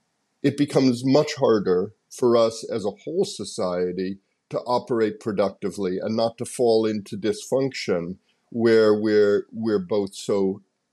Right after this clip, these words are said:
fearful of losing, uh,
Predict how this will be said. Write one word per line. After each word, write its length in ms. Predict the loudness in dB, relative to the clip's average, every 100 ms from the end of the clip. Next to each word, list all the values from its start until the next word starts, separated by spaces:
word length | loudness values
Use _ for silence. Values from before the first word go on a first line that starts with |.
| _ _
fearful 720 | -14 0 2 2 -6 -10 -12 -16 _ _ _ _
of 160 | -6 -4
losing, 720 | -2 -2 -2 -6 -10 -10 -14 _ _ _ _ _
uh, 480 | -2 0 2 0 -2